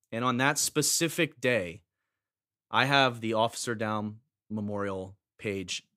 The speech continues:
app on my phone. Um, a lot of law enforcement officers have this app. That app fucking notified me of a line of duty death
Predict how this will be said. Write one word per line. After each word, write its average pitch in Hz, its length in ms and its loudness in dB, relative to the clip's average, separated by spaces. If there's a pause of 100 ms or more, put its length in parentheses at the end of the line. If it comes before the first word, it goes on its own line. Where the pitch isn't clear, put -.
(140)
app 98 340 -4
on 98 160 -8
my 92 120 -8
phone. 82 400 -14 (800)
Um, 87 380 -12
a 120 80 -6
lot 131 180 4
of 127 80 2
law 104 160 0
enforcement 92 480 -10
officers - 380 -12
have 95 200 -6
this 92 160 -10
app. 80 240 -14 (2750)
That 139 340 4
app 143 400 2
fucking 131 460 -2
notified 127 540 2
me 135 200 0
of 117 140 -4
a 110 40 -2
line 107 280 -2
of 120 100 -4
duty 117 240 -4
death 131 420 -4